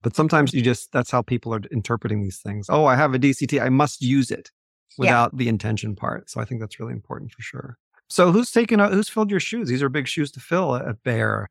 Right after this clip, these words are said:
Speaker 1: How did you lead
Speaker 2: Yeah.
Speaker 1: the group? Are they lost in
Speaker 2: Um,
Speaker 1: the desert or what?
Speaker 2: And I have to say, that was the hardest part, and it's still gut-wrenching at this point not to have my team with me. My team became a family. We were so close on so many different levels, and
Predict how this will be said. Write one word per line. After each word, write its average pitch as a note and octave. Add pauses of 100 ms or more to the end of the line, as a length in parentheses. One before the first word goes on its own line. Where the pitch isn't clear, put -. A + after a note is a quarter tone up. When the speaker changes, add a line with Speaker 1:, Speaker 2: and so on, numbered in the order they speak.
Speaker 1:
How E3+
did F3+
you F#3+
lead F3
Speaker 2:
Yeah. C4
Speaker 1:
the A#3
group? F3+
Are D3+
they D3
lost C3+
in -
Speaker 2:
Um, C#3
Speaker 1:
the C3+
desert D3
or B2+
what? A#2 (280)
Speaker 2:
And A#3+
I A#3
have A#3
to A#3+
say, F3+ (100)
that G#3
was G#3
the G3+
hardest G#3
part, F3+
and F3+
it's E3+
still G#3
gut-wrenching G3
at G#3+
this F#3+
point G3+
not F#3
to F3+
have F#3+
my F3
team F3
with D#3+
me. E3
My E3+
team G#3+
became F#3+
a -
family. F3
We G3+
were F3
so F#3+
close F3+ (400)
on F#3+ (240)
so A3
many A3+
different F3+
levels, G3+ (100)
and F#3+